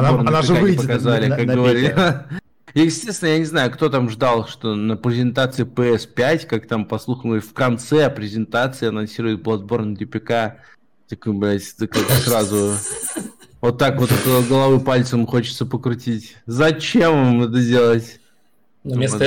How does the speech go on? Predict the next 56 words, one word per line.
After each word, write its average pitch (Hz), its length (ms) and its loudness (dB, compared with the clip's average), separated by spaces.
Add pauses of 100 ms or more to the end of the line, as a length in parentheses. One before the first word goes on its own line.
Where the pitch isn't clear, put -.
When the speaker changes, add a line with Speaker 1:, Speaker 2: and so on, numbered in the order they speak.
Speaker 3:
этого 131 140 4
они 127 140 2
анонсировали 127 800 0 (480)
дизайн. - 800 -4 (560)
Speaker 1:
Да. 101 1040 0 (1200)
Speaker 2:
Да, 120 200 -2
Speaker 1:
Не - 20 2
Speaker 2:
ну 110 60 2
Speaker 1:
знаю, 135 120 2
Speaker 2:
это, 120 60 0
Speaker 1:
мне, 139 80 2
Speaker 2:
конечно, 139 240 2
Speaker 1:
мне - 80 4
Speaker 2:
было 131 100 0
Speaker 1:
похуй, 139 160 0 (100)
Speaker 2:
смешно. 123 80 2
Speaker 1:
я, 131 280 2
я 147 80 2
не 143 60 0
понимаю, 143 480 0
это 110 120 -12
как 110 220 -4
бы, 113 100 -2
я 139 160 2
не 156 80 4
знаю, 135 600 0 (520)
ну, 123 200 0
то 113 120 -2
есть, 101 220 -2
если 143 300 -4
человек, 143 420 0
который 113 280 -2
вот, 104 180 -2
ему 107 160 -4
хочется 135 380 -4
PlayStation 123 580 -2
пять, 147 320 0
ему 107 160 0
смотрит, 123 340 0
ну, 98 120 -2
я 104 120 -4
хочу 120 300 -4
вот 110 200 -2
в 110 60 -4
эти 107 220 -6
игры 107 260 -4
поиграть, 120 460 0
он 101 40 -8
такой - 240 -6
потом - 240 -10
смотрит 127 400 2
на 113 80 -4
консоль, 113 380 0
думает: 101 260 0
«Ну, 120 360 2
не, 107 340 2